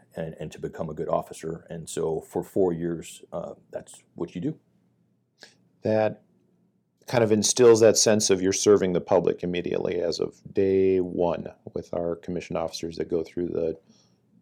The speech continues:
Speaker 2: Air Force Academy. There's times when that pressure really does maybe cook the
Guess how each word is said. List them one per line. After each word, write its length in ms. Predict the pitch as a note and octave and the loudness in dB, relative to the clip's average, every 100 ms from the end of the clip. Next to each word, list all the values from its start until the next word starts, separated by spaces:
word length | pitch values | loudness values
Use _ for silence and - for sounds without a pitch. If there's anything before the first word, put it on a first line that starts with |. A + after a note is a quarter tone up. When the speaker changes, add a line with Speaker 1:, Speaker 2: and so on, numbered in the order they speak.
| - | -2
Speaker 2:
Air 100 | G2 | -2
Force 280 | - G2 - | 0 -4 -4
Academy. 580 | - F2+ E2+ F2 E2+ - _ - - _ | -4 -4 -2 -4 -10 -12 _ -20 -20 _
There's 360 | G#2 G2 - - _ _ _ _ - | 4 4 -2 -14 _ _ _ _ -8
times 520 | - G#2+ A2 A2 F#2+ | 0 4 6 4 2
when 280 | F#2 F#2 F2 | -2 -2 2
that 300 | F#2 E2+ - | 2 2 -2
pressure 640 | - G2 G2 - F2 D#2+ - - - | 2 2 4 2 -2 -2 -8 -16 -6
really 380 | F#2 F#2 F2 | -2 0 0
does 640 | F2+ F2 E2+ E2+ D2+ - - _ _ _ - | -2 0 2 2 0 -8 -14 _ _ _ -10
maybe 280 | F2 E2 - _ | -8 -8 -12 _
cook 300 | - F2+ - | -6 -6 -4
the 380 | F2 E2+ D#2+ D#2+ | 0 2 2 0